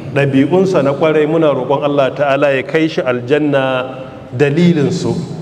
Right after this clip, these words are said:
Saboda mun sani ai hadisi ya ce, "Aktharu ma yudkhilul jannata taqwallah wa husnul khuluq."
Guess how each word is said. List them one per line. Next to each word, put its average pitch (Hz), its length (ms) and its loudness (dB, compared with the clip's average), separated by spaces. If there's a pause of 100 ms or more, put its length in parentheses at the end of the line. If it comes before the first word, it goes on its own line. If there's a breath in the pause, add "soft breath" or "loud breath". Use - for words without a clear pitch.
(460)
Saboda 135 420 2
mun 139 180 2
sani 147 280 0
ai 135 160 2
hadisi 143 480 0
ya 123 120 2
ce, 135 580 -4
"Aktharu 170 460 0
ma 139 120 2
yudkhilul 151 600 0
jannata 160 960 0
taqwallah 175 920 2
wa 139 80 2
husnul 151 400 0
khuluq." 117 460 -4